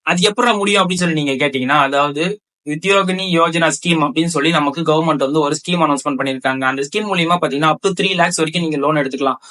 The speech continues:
அந்த லோன் எடுத்ததுக்கான ஒரு தேர்ட்டி பர்சன்டேஜ் வந்து உங்களுக்கு வந்து சப்சிடி இருக்குங்க. அதாவது, நீங்க மூணு லட்ச ரூபா எடுத்தீங்க அப்படின்னா, ரெண்டு லட்ச ரூபா மட்டும் கட்டினா போதும்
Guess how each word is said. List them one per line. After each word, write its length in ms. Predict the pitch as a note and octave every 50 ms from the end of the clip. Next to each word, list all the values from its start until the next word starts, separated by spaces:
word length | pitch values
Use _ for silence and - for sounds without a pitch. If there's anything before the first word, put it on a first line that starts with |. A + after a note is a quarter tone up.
| - - _
அந்த 240 | - - D3+ D#3+ D#3
லோன் 260 | D#3 D#3+ F3+ G#3+ A3+
எடுத்ததுக்கான 760 | G#3 G3 F#3 F#3 F#3+ F#3 F3 E3+ D#3+ C#3+ C#3 C3 C3+ D#3 D#3+ - _ _ _ _ _
ஒரு 280 | - - D#3 D#3 D3+ D3+ - G#3
தேர்ட்டி 280 | A3 G#3 F3+ - A3 F3+ G3+
பர்சன்டேஜ் 320 | F3 F3 F#3+ G#3 G#3 F#3+ F3+
வந்து 240 | E3+ D#3+ E3 D#3+
உங்களுக்கு 340 | F#3 F3+ E3+ E3 D#3+ D3+ D3+
வந்து 100 | D#3 F3 E3+
சப்சிடி 240 | - D#3 D#3 E3+ F3
இருக்குங்க. 460 | E3+ D#3+ D3+ D3 C#3+ C#3+ C3+ C#3 C#3
அதாவது, 320 | C3 C3 C3+ C#3+ D#3 D#3+ F3
நீங்க 300 | F3 F3 D#3 D3 C#3 C#3
மூணு 240 | C#3+ D#3+ E3 D#3 D3
லட்ச 120 | - E3+
ரூபா 120 | F3 F#3
எடுத்தீங்க 380 | F3 D#3+ D#3 D#3+ D#3+ D#3+ D#3 D3
அப்படின்னா, 400 | C3+ B2+ A#2+ A#2+ C3 C#3+ - - - _ _ _ _ _
ரெண்டு 220 | - D3 D#3 D#3+ F3+
லட்ச 120 | F3 E3
ரூபா 180 | E3+ F3+ F3 F3
மட்டும் 260 | E3+ E3 D3+ - -
கட்டினா 320 | D#3+ C#3+ B2+ D3 D3+ D3+
போதும் 380 | C3+ B2+ C3+ C3+ C3 C3+ B2 B2